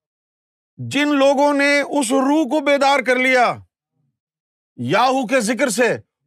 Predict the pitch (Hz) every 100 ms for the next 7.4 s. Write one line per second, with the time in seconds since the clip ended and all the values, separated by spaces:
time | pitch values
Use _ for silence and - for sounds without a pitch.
0 | - 285 262 294 320 302 294 311 311 285
1 | 277 269 269 247 147 - _ _ _ _
2 | - 285 220 277 269 247 233 262 277 240
3 | 269 262 269 285 254 285 285 311 330 330
4 | 294 302 302 311 311 196 107 _ 175 -
5 | - 175 220 311 330 277 277 330 294 226
6 | 262 202 240 190 202 247 254 220 202 202
7 | 202 160 113 113